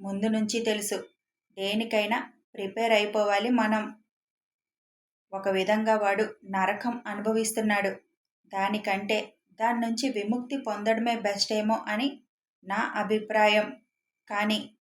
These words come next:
చూస్తూ చూస్తూ ఒక మనిషి మన ముందు నుంచి వెళ్ళిపోతుంటే బాధైతే ఉంటుందిగా,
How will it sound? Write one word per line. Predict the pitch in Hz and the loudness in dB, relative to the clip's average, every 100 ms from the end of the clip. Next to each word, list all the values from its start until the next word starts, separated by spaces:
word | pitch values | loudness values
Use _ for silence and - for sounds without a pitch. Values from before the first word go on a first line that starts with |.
| - | -14
చూస్తూ | 208 208 - 240 | -8 -8 -4 -4
చూస్తూ | 240 226 233 | -2 -2 0
ఒక | 220 214 | 0 0
మనిషి | 214 196 208 214 | 0 -2 -2 -2
మన | 226 214 | -2 -2
ముందు | 208 202 220 | -2 -4 -2
నుంచి | 226 220 226 | 0 -2 -2
వెళ్ళిపోతుంటే | 208 202 208 214 214 214 214 208 - _ _ _ _ - | -2 -2 -4 -4 -2 -2 0 -2 -2 _ _ _ _ -8
బాధైతే | 185 190 220 214 220 | -4 0 0 0 -2
ఉంటుందిగా, | 208 196 208 208 208 254 | -2 -6 -6 -2 2 2